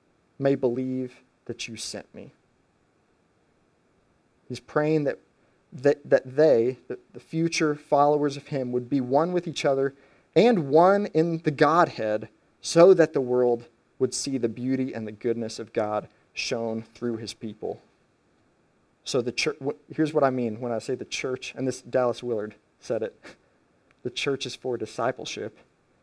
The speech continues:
It means a called out group of people who are with Jesus and learning to be like Jesus. The church is for discipleship. We are with him and we're learning to be like him together. That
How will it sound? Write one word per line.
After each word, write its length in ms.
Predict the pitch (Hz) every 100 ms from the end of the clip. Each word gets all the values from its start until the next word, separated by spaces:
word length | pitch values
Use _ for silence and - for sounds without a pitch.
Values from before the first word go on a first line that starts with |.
| _ -
It 140 | 127
means 260 | 123 123 117
a 40 |
called 440 | - - 135 131 123
out 280 | 120 127
group 260 | 123 123 120
of 100 | 101
people 480 | - 123 - 104 98 _ _ _
who 200 | - 120
are 160 | 107 107
with 320 | 110 160 156
Jesus 560 | 123 107 107 113 - - _ _ _ _
and 200 | 120 117
learning 360 | 123 135 131 127
to 100 | 135
be 160 | 127
like 400 | 127 123 143 -
Jesus. 640 | - - - - - - - _ _ _ _ _ _ _ _ _ _ _ _ _ _ _ _ _ _ _ _ _
The 60 | 113
church 340 | - 127 120
is 100 | 120
for 220 | - 117
discipleship. 720 | 113 - 123 123 - - - -
We 180 | 123 123
are 100 | 113
with 360 | 104 120 180 -
him 340 | 110 107 131 - _ _ _
and 180 | 127 117
we're 100 | 120
learning 360 | 117 123 127 120
to 80 | 117
be 140 | 127
like 300 | 123 120 123
him 240 | 123 117
together. 540 | 113 120 127 123 - - _ _ _ _ _ _ _ _ _ _ _ _ -
That 280 | 120 123